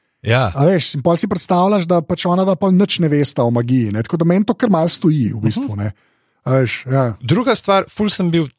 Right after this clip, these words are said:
Speaker 1: to moram reči, ful mi je bilo dobro, kako so parkrat tle palce kot dežnike uporabljali.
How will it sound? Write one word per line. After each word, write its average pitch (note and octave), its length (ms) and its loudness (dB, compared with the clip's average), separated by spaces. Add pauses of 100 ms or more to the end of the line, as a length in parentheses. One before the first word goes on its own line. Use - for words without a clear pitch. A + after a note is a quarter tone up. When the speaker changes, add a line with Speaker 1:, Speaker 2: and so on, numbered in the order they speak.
(200)
Speaker 1:
to D#3+ 140 -2
moram D#3+ 220 2
reči, D#3 120 -2
ful - 180 -2
mi E3+ 100 2
je D3+ 60 2
bilo A2+ 140 4
dobro, D3+ 220 2
kako D3+ 240 0
so D3 120 0
parkrat C#3+ 360 -2
tle - 160 -2
palce C3+ 440 0
kot B2+ 160 -2
dežnike A#2 440 0
uporabljali. D#3 560 0